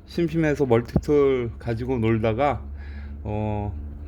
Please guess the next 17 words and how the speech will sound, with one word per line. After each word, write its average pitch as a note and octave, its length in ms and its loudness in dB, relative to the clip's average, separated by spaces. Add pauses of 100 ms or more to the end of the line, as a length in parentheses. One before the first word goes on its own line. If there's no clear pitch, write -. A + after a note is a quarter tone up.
(800)
음, G2+ 240 0
저로서는 C#3+ 560 2
좀 C3 200 0
충격적인, C3+ 960 2 (440)
어, G#2+ 320 -2
그런 C3 380 2
사례를 C#3 840 2 (540)
발견을 B2 560 2
해서, B2 480 2 (340)
어, G#2+ 420 -2
함께 C#3 600 2 (320)
이야기로 A#2 720 0 (100)
공유하고자 A#2+ 720 2
해서, G#2+ 420 0 (600)
어, G2+ 360 -6 (440)
카메라를 C3+ 560 0
켜보았습니다. A2+ 840 0